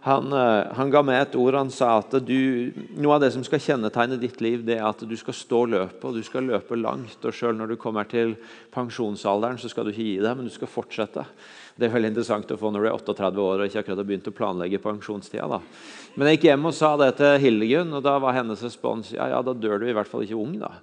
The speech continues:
<laughs> Så, <laughs> så det var en måte å ta det på. Men, eh, <laughs> men det er en invitasjon til å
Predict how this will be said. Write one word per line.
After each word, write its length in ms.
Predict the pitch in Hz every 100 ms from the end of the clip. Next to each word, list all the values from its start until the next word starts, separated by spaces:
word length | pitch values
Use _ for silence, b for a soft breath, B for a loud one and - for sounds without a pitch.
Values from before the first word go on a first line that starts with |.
| B B B B
<laughs> 400 | 135 131 196 120 131
Så, 120 | 175 120 143 135 120 - B B 190 143
<laughs> 960 | - 180 127 139 131 - - - 196
så 120 | - 190
det 100 | 196
var 240 | 202 190
en 100 | 180
måte 300 | 185 135 170
å 60 | -
ta 180 | 151 123
det 60 | 127 160
på. 120 | 190 151 B B B 156
Men, 300 | 185 170 185
eh, 1400 | 185 170 165 160 147 139 135 147 - - 202 147 175 127
<laughs> 720 | - - - - - - -
men 140 | 147 156
det 80 | 185
er 80 |
en 100 | 170
invitasjon 880 | 175 170 180 175 - 156 160 180 175 147 - - -
til 240 | 160 165 -
å 220 | -